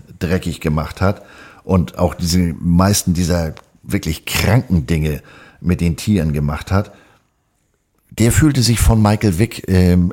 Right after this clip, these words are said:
nicht mehr entsprechend behandelt. Der kriegte nicht mehr die ganze Kohle, durfte dann nicht mehr in der Villa wohnen. Und der war derjenige, als es denn hieß, Mensch, hier, die Polizei hat da so einen Anfangsverdacht. Der war derjenige,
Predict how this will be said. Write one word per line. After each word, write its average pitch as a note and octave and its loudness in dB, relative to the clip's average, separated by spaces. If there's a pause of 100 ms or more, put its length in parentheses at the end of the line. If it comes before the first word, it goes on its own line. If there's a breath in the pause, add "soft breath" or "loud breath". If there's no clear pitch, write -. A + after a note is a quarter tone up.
nicht G#2 2
mehr G2+ 2
entsprechend F#2+ -2 (120)
behandelt. F2 0
Der F#2+ 2
kriegte G#2 -4
nicht F#2+ 0
mehr G#2 0
die F#2 0
ganze F#2+ -2
Kohle, A#2 -2
durfte G2+ -4
dann F2+ -2
nicht F2+ -4
mehr G2+ 0
in F2 -2
der D#2+ -2
Villa G2+ -4
wohnen. G#2 0 (760 loud breath)
Und F#2+ 0
der G2 4
war G2 2
derjenige, G2+ 2
als F#2 -2
es G2+ -6
denn G2 2
hieß, A2+ 0
Mensch, G#2+ 0
hier, A#2 -2
die F#2+ -4
Polizei G2 0
hat G#2+ 0
da G2 0
so F#2 0
einen F2+ 0
Anfangsverdacht. G2+ -2 (460 loud breath)
Der D#3+ 0
war A#2+ 2
derjenige, G#2+ 2